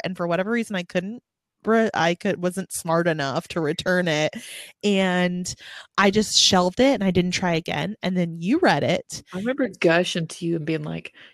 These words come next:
Speaker 2: "You don't, you don't have to read this, but if, if you wanna read this, this is a great book." <laughs>
Speaker 1: Yes.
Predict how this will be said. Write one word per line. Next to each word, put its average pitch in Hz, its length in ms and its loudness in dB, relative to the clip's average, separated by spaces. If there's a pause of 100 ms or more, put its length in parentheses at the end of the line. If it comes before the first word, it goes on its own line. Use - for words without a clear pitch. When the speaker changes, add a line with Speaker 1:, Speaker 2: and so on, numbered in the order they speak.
Speaker 2:
"You 254 100 0
don't, 320 200 -2
you 226 60 -4
don't 285 120 2
have 202 180 -2
to - 100 -6
read 151 140 0
this, 147 140 -6
but 160 140 -2
if, 160 180 -10
if 170 140 -2
you 254 60 4
wanna 269 120 4
read 190 220 4
this, 226 120 2
this 233 180 -2
is - 60 -8
a - 60 -8
great 196 440 0
book." - 380 0
<laughs> - 80 -6 (220)
Speaker 1:
Yes. 151 400 -2